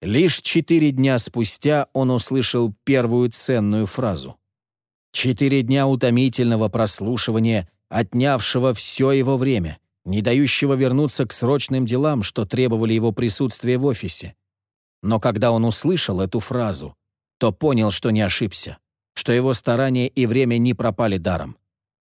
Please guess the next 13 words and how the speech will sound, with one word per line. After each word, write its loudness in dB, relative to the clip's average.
Баррис 0
сидел 0
у 0
динамика 0
в -8
полудреме 0
с -4
закрытыми -2
глазами. -2
Мысли 2
его 2
блуждали 0
где-то. -4